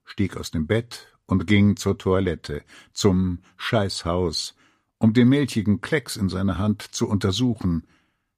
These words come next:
der Hand eines Kindes. Dann gingen seine Erinnerungen in Träume über. Er zoomte näher heran, noch näher, durch das schimmernde Universum hinab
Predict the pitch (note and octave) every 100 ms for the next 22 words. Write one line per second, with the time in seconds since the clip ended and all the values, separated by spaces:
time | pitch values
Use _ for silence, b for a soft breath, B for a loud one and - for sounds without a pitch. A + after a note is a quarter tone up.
0 | _ F#2 E2+ A2 A2 - G#2+ A2+ A2+ -
1 | G2 D#2+ C#2+ D#2 - _ _ _ _ _
2 | _ _ _ _ _ _ _ _ _ _
3 | - G2 G2+ G2+ G2+ G2+ G2 G#2 F#2 G2
4 | G2 F2+ F#2 F2+ F#2 F#2+ F#2 G#2+ G#2+ B2+
5 | A#2 A2+ - - F#3+ B2 F2 - E2 D2+
6 | D#2+ _ _ _ _ _ _ _ _ _
7 | _ _ _ _ A#2 A2 B2+ D3 D3 -
8 | C#3 D3 C#3 A2 G2 F#2+ G#2+ A#2 C3+ D#3+
9 | D3 C3 _ _ _ _ _ _ _ -
10 | G2+ G2 - G#2 G#2+ A2 D3 E3 _ _
11 | _ _ _ _ _ _ _ B2+ A#2 A#2+
12 | - G3 F3 C#3 B2 A2 G#2+ G#2+ B2 B2
13 | G#2+ F#2+ A2 D3 _